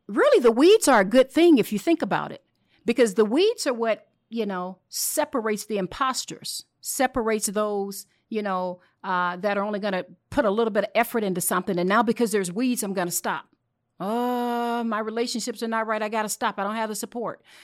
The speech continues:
Oh, my finances are a little bit bad right now. I can't figure out how to do this. I'm gonna stop. Uh, such and such happened. My boss made me mad, or somebody came at me the right way and treated me wrong. I'm gonna stop." So I actually thank God for the weeds.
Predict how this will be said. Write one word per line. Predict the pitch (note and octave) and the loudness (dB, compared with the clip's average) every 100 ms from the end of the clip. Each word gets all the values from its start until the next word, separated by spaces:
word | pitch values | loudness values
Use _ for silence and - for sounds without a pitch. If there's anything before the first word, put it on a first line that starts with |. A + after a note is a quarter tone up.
| - _ | -20 _
Oh, | A3+ B3 C4 B3+ | -6 -2 0 2
my | B3 A3+ | 0 -2
finances | C4+ B3+ A#3+ A3+ A3+ G#3+ | -2 0 0 0 0 2
are | G#3+ | 4
a | |
little | A3 A3+ | 4 2
bit | G#3+ G#3+ | 2 0
bad | A3+ A#3 G#3+ | 2 2 0
right | G#3+ | 0
now. | A3+ G#3+ | 0 0
I | G#3 | -2
can't | G#3 B3 - | -2 -4 -6
figure | - - A#3+ A3+ | -12 -6 -4 -2
out | A3 | -2
how | A3 G#3+ | -2 -4
to | |
do | G#3 A3 | -4 -6
this. | G3+ | -6
I'm | G#3+ | -8
gonna | G#3 | -8
stop. | - G#3+ - _ _ _ _ _ _ | -6 -6 -6 _ _ _ _ _ _
Uh, | - B3+ C4+ C#4 C4+ C4 C4 A#3+ F#3 | -2 2 4 4 4 4 2 0 -2
such | - C4 C4 | -2 0 0
and | |
such | A3 B3 - | -2 -2 -2
happened. | A#3+ A#3+ A3+ | -4 -4 -4
My | G#3 | -2
boss | A3+ A3+ B3 | 0 0 0
made | A3+ G#3 | -2 -2
me | G#3+ | -2
mad, | G#3+ G#3+ G3+ | -2 -2 -2
or | |
somebody | F#3 A3 A3 G#3 | -4 -2 -2 -2
came | G#3 B3 A3 | -4 -4 -4
at | G#3+ | -4
me | G#3 | -4
the | G3 | 0
right | G#3 G#3 | 0 0
way | A3 G3+ | 0 -2
and | F#3 | -2
treated | B3 A3 G3 | -2 -2 -4
me | G3 | -2
wrong. | G#3+ G3+ F3+ | 0 0 0
I'm | G3 | -2
gonna | G#3+ G3+ | -2 -4
stop." | - G#3+ - _ _ _ _ _ _ _ _ _ _ _ _ | -4 -6 -6 _ _ _ _ _ _ _ _ _ _ _ _
So | - D4 B3+ A#3+ - | 0 4 4 0 -4
I | D4 G#4 | -4 -4
actually | - D#4+ | 0 0
thank | C#4 B3+ | 0 -2
God | A3 A#3 A3+ | 0 -2 -2
for | A#3 | -2
the | G3 | -2
weeds. | F#3+ C4+ D#4+ - - - | 0 0 0 -4 -10 -10